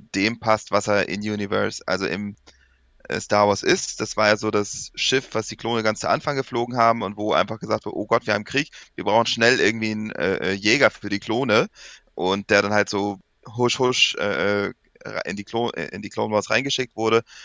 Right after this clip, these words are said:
bevor dann später die Sie-, Z fünfundneunzig und die Arcs dazu kamen. Also es war so ein bisschen der Notnagel. Insofern, finde ich, wird das ja auch ganz gut reflektiert. Das mag ich. Äh, ich hätte mir natürlich, also so ein, zwei rote weniger auf dem Rad wären schon schön gewesen.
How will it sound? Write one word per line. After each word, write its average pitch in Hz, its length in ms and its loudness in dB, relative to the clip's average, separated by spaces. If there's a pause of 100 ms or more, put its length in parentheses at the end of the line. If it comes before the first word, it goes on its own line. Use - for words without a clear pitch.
(140)
bevor 98 260 2
dann 101 160 0
später 98 280 -4
die 95 100 2
Sie-, 98 220 -6
Z 92 200 0 (320)
fünfundneunzig 95 560 -4
und - 100 -12
die - 100 -6
Arcs 98 220 2
dazu 78 300 -8
kamen. 65 200 -4
Also 80 120 -6
es - 40 -18
war 95 120 2
so 104 80 -4
ein 101 80 -6
bisschen 101 540 -2
der 95 200 -2
Notnagel. 90 720 -2 (600)
Insofern, 131 760 2
finde 131 300 -2
ich, - 120 -6
wird 127 120 2
das 143 100 -4
ja 135 80 0
auch 127 80 -2
ganz 110 180 -2
gut - 200 -10
reflektiert. - 600 0 (120)
Das - 200 -4
mag 95 220 2
ich. - 220 -8 (680)
Äh, 113 600 8
ich 107 180 0
hätte 160 140 2
mir 147 80 2
natürlich, 123 300 -4 (240)
also 120 200 2
so 120 260 2 (120)
ein, 139 240 2
zwei 110 320 4
rote 113 400 -2
weniger 107 280 4
auf 104 60 2
dem 107 80 -6
Rad 101 300 4
wären 92 180 2
schon 98 200 -6
schön 101 260 -6
gewesen. 98 560 -8